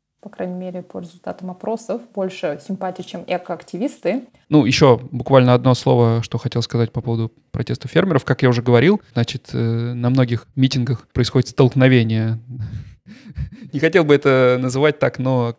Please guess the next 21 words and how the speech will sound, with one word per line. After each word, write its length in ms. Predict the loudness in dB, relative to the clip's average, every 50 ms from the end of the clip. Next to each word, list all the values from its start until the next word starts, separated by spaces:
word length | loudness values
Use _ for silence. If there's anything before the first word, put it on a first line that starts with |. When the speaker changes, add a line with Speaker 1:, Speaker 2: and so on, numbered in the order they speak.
| -10
Speaker 2:
э, 200 | -10 -8 -8 -8 -8
слово 280 | -4 0 0 0 0
просится 400 | 0 0 0 0 0 -2 -2 -4
прямо, 680 | -2 -2 -2 -2 -2 -4 -4 -4 -4 -4 -4 -6 -6 -8 -8
столкновение 480 | -4 -2 0 2 2 2 2 2 2
субкультур 560 | 0 -2 -4 -4 -4 -4 -2 -2 -2 -2 -4 -6 _ _ _ _ _ _ _ -12
современных, 680 | -8 -4 -2 0 0 2 2 0 0 -4 -8 -10 -10 -8 -8 -8
<laughs> 140 | -2 2
политических. 600 | 4 4 4 2 0 -2 -6 -6 -8 -8 -10 -14 -16 _ _
И, 440 | -6 -2 0 2 4 4 4 4 2 0
значит, 360 | 0 -2 -2 -2 -6 -8 -6
многие 380 | -2 4 6 6 6 6 4 2
фермеры 720 | 4 4 4 6 6 4 4 4 4 4 4 2 2 0 -4 -8 -14
были 600 | -18 -20 -16 -14 -6 -2 0 2 2 2 2 0
в 60 | -2
сопровождении 760 | -4 -2 2 4 4 4 4 4 0 0 2 2 0 0 -2
каких-то, 680 | -4 -8 -14 -16 -18 -12 -6 -4 -2 -2 0 -2 -4 -4 _ _ -8
опять 260 | 0 4 4 4 4
же, 120 | 2 -2 -6 _ _ _ _ _ _ _ 4
проправых 680 | 6 8 6 6 6 6 6 6 6 4 2 0 0
лозунгов. 400 | 0 0 2 0 -2 -2 -2